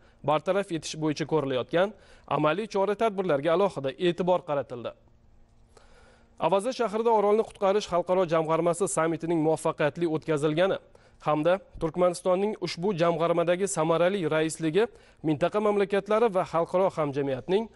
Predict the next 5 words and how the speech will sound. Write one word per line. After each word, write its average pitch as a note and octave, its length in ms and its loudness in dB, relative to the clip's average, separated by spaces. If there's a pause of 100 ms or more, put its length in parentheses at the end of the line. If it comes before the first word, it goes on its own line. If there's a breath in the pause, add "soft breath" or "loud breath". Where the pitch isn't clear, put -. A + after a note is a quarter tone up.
(320 soft breath)
Orol F#3+ 280 2
muammosini G3 760 2
hal - 380 -2
etish F3 360 -2
borasidagi D#3+ 720 0